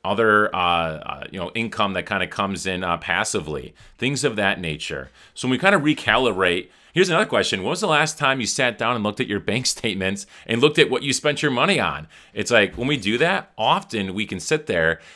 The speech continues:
and be like, "Oh my God, I spent this much money this past month on this," or, "I've done, I spent money on that," or, "Wow, if I really did the math and spent half that on this and started spending money on that,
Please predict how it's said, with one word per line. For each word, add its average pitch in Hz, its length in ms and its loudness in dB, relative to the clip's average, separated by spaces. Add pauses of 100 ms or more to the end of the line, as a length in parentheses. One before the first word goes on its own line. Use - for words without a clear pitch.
(120)
and 104 200 0
be 104 140 2
like, - 160 4
"Oh 139 80 -4
my 113 160 0
God, 110 180 0
I 92 40 2
spent 104 240 -2
this 110 120 -6
much 135 200 -6
money 104 200 -2
this 95 200 -2
past 113 340 -4
month 107 240 -2
on 80 160 -2
this," 127 340 0
or, 90 140 0
"I've 95 160 2
done, 98 340 -2 (300)
I - 20 -16
spent - 200 -4
money 117 160 0
on 80 180 0
that," 123 380 0
or, 95 120 0
"Wow, 104 380 2
if 87 140 -6
I 127 140 4
really 135 240 0
did 117 120 -4
the 110 60 -4
math 131 340 0
and 95 160 -8
spent - 280 -2
half 180 380 0
that 107 200 2
on 98 220 2
this 160 360 2
and 101 80 -10
started 127 240 0
spending 127 220 -4
money 107 200 0
on 87 160 -4
that, 143 400 -2